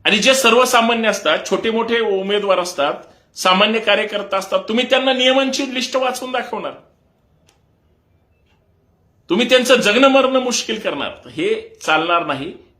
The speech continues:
हे अत्यंत गैर आहे आणि हे थांबावं. शंभर टक्के आचारसंहितेचं पालन झालं पाहिजे आणि पोलिसांनी जागरूक राहून निवडणूक, अ, प्रक्रियेच्या अधिकाऱ्यांनी जाऊन, मग कुठलेही शहर असू द्या,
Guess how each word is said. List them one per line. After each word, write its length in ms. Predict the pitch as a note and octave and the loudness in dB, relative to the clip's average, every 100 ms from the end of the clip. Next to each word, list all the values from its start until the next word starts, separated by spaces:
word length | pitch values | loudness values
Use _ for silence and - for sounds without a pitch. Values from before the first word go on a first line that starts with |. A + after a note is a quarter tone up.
| - | -2
हे 60 | |
अत्यंत 460 | C#3+ C#3 - F#3+ F#3+ | -2 0 -2 -2 -2
गैर 300 | F3 E3 E3 | 0 4 4
आहे 240 | D3 C#3 G#3 - _ - | 2 -2 -8 -14 _ -6
आणि 180 | C#3 | 0
हे 260 | F3 F#3+ G3 | 2 2 0
थांबावं. 680 | - D#3 F3 G3 D#3+ - - _ _ _ _ _ _ _ _ _ _ - | -2 0 4 4 4 -2 -14 _ _ _ _ _ _ _ _ _ _ -16
शंभर 320 | - F3+ G#3 A3 | -2 4 4 4
टक्के 200 | A3 A3+ | 0 0
आचारसंहितेचं 800 | G3+ G3+ G3 G3+ F3+ F3 F#3 F3+ | 0 2 -2 0 -2 -2 -4 -6
पालन 360 | E3 D#3+ D#3+ | -2 -2 -2
झालं 200 | D#3+ D3+ | -2 -2
पाहिजे 400 | D3 C#3+ C#3 F#3+ A3 _ _ _ | -2 -2 -4 -6 -10 _ _ _
आणि 260 | - C#3+ G3 G3+ - _ - | -4 -2 -2 -6 -14 _ -6
पोलिसांनी 460 | C#3 F#3+ A#3 A3 | -4 0 2 2
जागरूक 460 | G#3+ F#3+ E3+ F3+ D#3+ | 2 0 0 -4 -4
राहून 300 | D#3 D#3 D3 | -4 -2 -2
निवडणूक, 480 | C3 F3+ A3 A3+ G3+ | 0 0 0 -4 -4
अ, 180 | G3 | -4
प्रक्रियेच्या 580 | F#3 - F3 F3 E3+ E3+ | -4 -6 -8 -4 -4 -2
अधिकाऱ्यांनी 480 | D#3+ D#3+ D#3 D#3 D#3 | -4 -4 -4 -6 -6
जाऊन, 240 | D3 D3+ F#3 - _ _ - | -4 -6 -6 -14 _ _ -6
मग 80 | E3+ | -6
कुठलेही 440 | - F#3+ A3+ B3+ | -4 -4 4 4
शहर 220 | A#3 A3+ | 4 2
असू 200 | F3 - | 0 -2
द्या, 120 | A#2 | -8